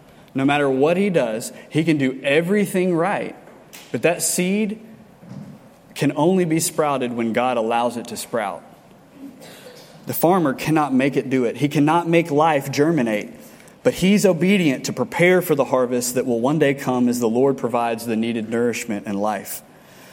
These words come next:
The farmer can't just sit back on the back porch, look at the field, and just hope that it comes up. He has to do something. He has to be faithful to do what is required of him in the field.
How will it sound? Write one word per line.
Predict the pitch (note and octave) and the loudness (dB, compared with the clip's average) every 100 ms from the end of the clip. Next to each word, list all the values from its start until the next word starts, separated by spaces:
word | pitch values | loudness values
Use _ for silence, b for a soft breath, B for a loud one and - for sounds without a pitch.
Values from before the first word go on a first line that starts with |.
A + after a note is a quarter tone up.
| B | B
The | C3+ | 0
farmer | D#3 F3 D#3+ | 2 4 0
can't | E3 E3+ E3 | 0 0 2
just | D3+ C#3+ | -2 0
sit | - F3 | -4 2
back | D3+ D3+ | 4 4
on | D3+ | 2
the | C#3+ | 0
back | B2 C3+ C#3 C#3+ | -2 -2 -2 0
porch, | D3+ C#3+ B2+ - B B B - | 0 0 0 -6 B B B -2
look | C3+ E3 | 0 2
at | D#3 | -2
the | |
field, | D3 F3 E3 C3+ | -2 2 2 2
and | B2+ | 0
just | C3+ C3 | -2 0
hope | D#3+ F3 E3+ | 0 0 0
that | C3 | 0
it | C3 | 0
comes | - C3+ A#2+ | 0 0 2
up. | C3 F2+ - - - - - - - - - B B | 0 -2 -8 -20 -20 -20 -20 -20 -20 -20 -20 B B
He | - | 0
has | D3 E3 | 2 2
to | D#3+ | 0
do | C3+ D#3 | 0 2
something. | F#3 A#2+ G2+ D#2 - - - B B B B B B - | 2 -2 -6 -14 -16 -20 -20 B B B B B B 0
He | D3 | 2
has | D#3 F#3+ | 4 2
to | F3 | 0
be | D#3+ | 0
faithful | D3 - E3+ A3+ - B2+ B2 | -2 2 4 2 0 -2 0
to | C3 | -4
do | B2+ C#3 F3 | 0 2 4
what | D3+ | 2
is | C#3 A#2 | 0 -2
required | B2 - D3+ E3 D3 | -6 -2 -2 0 0
of | B2 A#2 | -2 -2
him | B2+ A#2 | -2 0
in | A2 | -2
the | |
field. | G2+ D3+ B2+ G2 | -2 -2 -2 -4